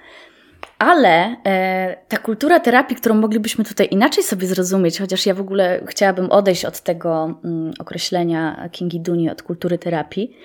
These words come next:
ale właśnie to terapia i to lepsze zrozumienie dobrostanu psychicznego otwiera nas na empatię i działanie w ogóle, wiecie,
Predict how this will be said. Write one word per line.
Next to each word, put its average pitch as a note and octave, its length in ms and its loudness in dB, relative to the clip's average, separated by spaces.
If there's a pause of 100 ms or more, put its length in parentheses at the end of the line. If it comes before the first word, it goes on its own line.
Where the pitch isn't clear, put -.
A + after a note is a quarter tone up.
(260)
ale G#3 180 2
właśnie C4 380 4
to C4 120 2
terapia A#3 800 4 (120)
i F#3+ 460 -6
to G3+ 100 0
lepsze A#3 300 2
zrozumienie F#3+ 640 0
dobrostanu F#3+ 540 -2
psychicznego F#3+ 880 0 (340)
otwiera C4 380 4
nas B3 260 4
na A3+ 440 2 (300)
empatię G#3+ 720 2
i - 140 -6
działanie A3 480 4
w G#3 100 -2
ogóle, G#3+ 720 2
wiecie, G#3 440 2